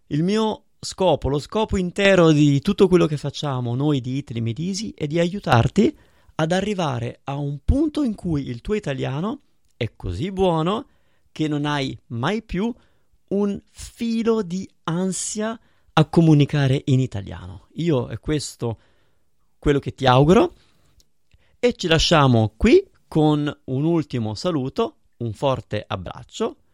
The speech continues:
un bacione e al prossimo episodio.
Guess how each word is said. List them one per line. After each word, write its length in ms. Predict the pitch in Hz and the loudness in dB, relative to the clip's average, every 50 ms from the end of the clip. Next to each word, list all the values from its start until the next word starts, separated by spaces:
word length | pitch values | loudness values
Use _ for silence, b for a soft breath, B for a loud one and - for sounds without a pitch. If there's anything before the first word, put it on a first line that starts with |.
| _ _ _ _ _ | _ _ _ _ _
un 180 | 117 120 127 | -6 -6 -4
bacione 640 | 147 190 202 - - - 101 101 113 135 170 190 254 _ _ _ _ _ _ _ | -4 -6 -6 -6 -8 -8 -8 -6 -6 -6 -6 -8 -10 _ _ _ _ _ _ _
e 260 | - 131 165 - _ _ _ _ _ _ _ _ _ _ | -6 -6 -6 -6 _ _ _ _ _ _ _ _ _ _
al 160 | - 98 - | -6 -6 -6
prossimo 400 | - - 107 104 - - 135 139 | -4 -6 -6 -6 -6 -6 -4 -4
episodio. 560 | 139 - 156 117 92 82 87 90 98 104 - | -4 -4 -4 -4 -4 -4 -6 -8 -10 -12 -14